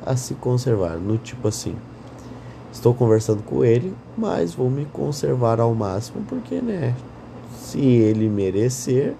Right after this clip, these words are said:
ele vai ter. Porra, cara, isso é muito bom. Isso é muito bom.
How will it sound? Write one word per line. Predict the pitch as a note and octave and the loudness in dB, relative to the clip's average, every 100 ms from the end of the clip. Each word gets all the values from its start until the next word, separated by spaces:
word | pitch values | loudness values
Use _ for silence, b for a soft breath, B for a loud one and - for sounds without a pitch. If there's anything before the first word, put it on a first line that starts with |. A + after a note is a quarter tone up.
| - B B B - | -12 B B B -2
ele | A#3 A#3 | 0 0
vai | A3 C#4 | 2 0
ter. | C4 - - B B - - - | 0 -2 -4 B B -18 -20 -2
Porra, | C3+ D#3+ G3 | 4 6 4
cara, | F#3+ - G#2 | 0 2 4
isso | A2 B2 | 4 2
é | B3 | 0
muito | A3+ A3+ A#3 | 2 0 -2
bom. | G#3+ A#3+ A#3+ A3+ - - - | -2 -2 -2 -8 -12 -18 -18
Isso | - - | -6 -4
é | |
muito | D3 D#3 F#3 | -2 -4 -4
bom. | D#3+ D#3 | -2 -2